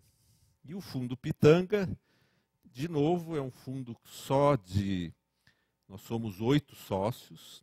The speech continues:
o dinheiro é todo dos sócios, não tem nenhum tostão do governo, e é um fundo que procura ideias nas universidades pra fazer empresas.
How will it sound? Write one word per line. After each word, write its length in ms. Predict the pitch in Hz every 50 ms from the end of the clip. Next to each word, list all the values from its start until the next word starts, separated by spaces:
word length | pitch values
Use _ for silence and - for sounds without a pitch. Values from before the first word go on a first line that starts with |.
| _ _ _ _
o 120 | - 98
dinheiro 500 | 98 92 101 107 107 110 113 113 107 104
é 40 | 98
todo 400 | - _ - 131 139 139 113 110
dos 160 | 92 90 87
sócios, 540 | - - 101 90 87 101 113 - - 104 92
não 100 | 98 90
tem 160 | - 104 98
nenhum 160 | 98 110 127
tostão 420 | 135 - 131 120 - - 110 95 90
do 80 | 90
governo, 640 | 90 85 101 104 95 101 98 107 120 131 147 - 80 - _ _ _ _ _ _ _ _ _ _ _ _ _ _ _ _ _ _ _ _ _
e 200 | - 143 147 156
é 60 | 147 151
um 120 | 170 180
fundo 680 | - - - - 147 165 175 185 185 175 185 185 180 _ _ _
que 120 | - 180
procura 960 | - - - 185 190 - _ - - 170 185 196 214 190 202 208 202 196 180 151 147 -
ideias 640 | - 139 - - - 113 110 107 107 107 104 101 104
nas 200 | 113 113 98 98
universidades 880 | 107 113 117 104 113 127 - - 147 147 135 135 131 139 151 151 - -
pra 160 | - 151 143
fazer 300 | - - 135 123 127 135
empresas. 680 | 151 143 - 98 90 85 78 80 67 - - - -